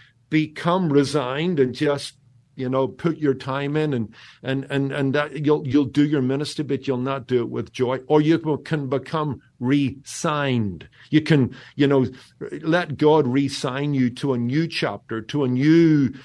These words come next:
level of effectiveness. And, and I hope that on Tuesday, those who, um,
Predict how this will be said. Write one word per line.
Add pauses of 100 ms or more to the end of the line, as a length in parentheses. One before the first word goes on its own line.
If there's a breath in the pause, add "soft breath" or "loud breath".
(160 loud breath)
level
of
effectiveness. (100)
And,
and
I
hope
that
on (540 soft breath)
Tuesday, (160)
those
who, (500 loud breath)
um,